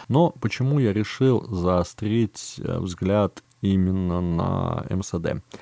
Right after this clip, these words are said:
Дело в том, что жители Москвы и Московской области будут проезжать по московскому скоростному диаметру бесплатно. С первого января двадцать третьего года проезд по М С Д станет платной для транзитных автомобилей.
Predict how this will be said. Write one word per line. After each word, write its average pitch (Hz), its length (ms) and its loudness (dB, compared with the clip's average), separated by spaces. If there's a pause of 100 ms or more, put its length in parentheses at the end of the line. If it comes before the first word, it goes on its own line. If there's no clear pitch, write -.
(360)
Дело 165 400 6
в - 100 -14
том, 98 340 2
что - 220 2
жители 110 320 4
Москвы 92 400 2
и - 180 -2
Московской 98 720 -2
области 165 560 0
будут 120 460 2
проезжать 107 640 2
по - 160 2
московскому 117 720 0
скоростному 101 720 2
диаметру 98 540 2
бесплатно. 110 1080 2 (580)
С - 160 -14
первого 95 300 4
января 95 380 4
двадцать 123 360 0
третьего 95 360 0
года 101 340 4
проезд 113 360 4
по - 220 2
М 98 160 2
С - 200 -2
Д 123 400 4
станет 127 540 0 (120)
платной 175 500 6
для 117 160 6
транзитных 92 600 0
автомобилей. 104 720 2